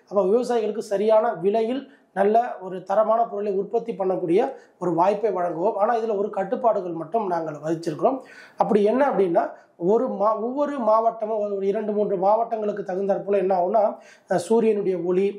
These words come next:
அங்க இருக்கக்கூடிய நிலத்தடி நீர் மற்றும் அங்க இருக்கக்கூடிய காற்று மற்றும் மண்ணினுடைய தன்மைக்கு தகுந்தாற் போல நாம் என்ன பண்ண முடியும், அந்த விவசாய பொருட்களை உற்பத்தி பண்ண முடியும். ஆனா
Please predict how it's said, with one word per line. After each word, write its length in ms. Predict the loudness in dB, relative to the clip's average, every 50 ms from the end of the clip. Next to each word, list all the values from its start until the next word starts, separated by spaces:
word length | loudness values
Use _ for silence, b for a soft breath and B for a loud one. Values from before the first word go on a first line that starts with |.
| -6
அங்க 200 | -2 0 2 2
இருக்கக்கூடிய 400 | 2 2 0 0 0 0 0 0 0 -2 -4 B B B B -4
நிலத்தடி 460 | 0 2 2 2 2 0 -6 -4 -4 -4
நீர் 360 | 0 2 2 4 2 2 0 -6 B B B B B
மற்றும் 360 | 0 0 0 2 0 0 0
அங்க 200 | 0 0 2 0
இருக்கக்கூடிய 460 | 0 2 0 0 0 0 -2 -2 -2
காற்று 500 | -2 0 2 2 2 0 -2 -4 -4 -2 -2 -4 -6 b b b b _
மற்றும் 300 | -2 0 0 0 -2 -2 0 0
மண்ணினுடைய 580 | 0 2 2 2 2 2 2 2 0 0 0
தன்மைக்கு 440 | -2 -2 0 0 0 0 -2 -2 -2
தகுந்தாற் 500 | 0 0 0 2 2 2 0 0 -2 -4
போல 140 | 0 0 2 0 0 -4 B B B B B B
நாம் 220 | -2 0 0 0 2
என்ன 160 | 2 2 2
பண்ண 200 | 0 0 -4 -8
முடியும், 360 | -8 -8 -6 -4 -4 -2 -4 -4 -6 B B B B B
அந்த 180 | -6 -2 0 2
விவசாய 400 | 2 2 2 0 0 0 0 0
பொருட்களை 340 | 0 -2 -6 -8 -4 -2 -2 -2
உற்பத்தி 340 | -2 -2 -4 -4 -4 -4 -4
பண்ண 160 | -4 -4 -6
முடியும். 280 | -6 -6 -8 -10 -4 0
ஆனா 200 | 2 2 4